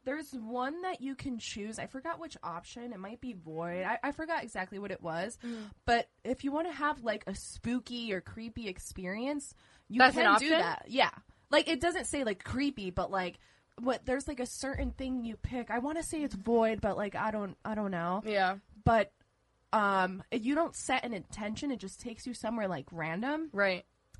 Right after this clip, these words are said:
Speaker 1: And a lot of people have had some weird, creepy experiences.
Speaker 2: I've seen it on TikTok.
Speaker 1: Yeah, all, all over TikTok. It's
Speaker 2: Yeah.
Speaker 1: just, like, weird ass shit.
Speaker 2: Mm-hmm.
Speaker 1: Like,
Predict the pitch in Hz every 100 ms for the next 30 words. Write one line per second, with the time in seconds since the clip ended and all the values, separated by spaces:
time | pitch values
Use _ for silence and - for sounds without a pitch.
0 | - 233 220 208 202 226 320 359 240 226
1 | 269 220 190 202 226 226 - 226 - 175
2 | - - 226 254 180 190 226 277 339 254
3 | 208 226 254 196 185 202 294 196 247 220
4 | 247 269 294 254 202 196 165 208 185 190
5 | 202 190 190 247 175 175 175 214 233 202
6 | 196 - 170 185 214 220 202 202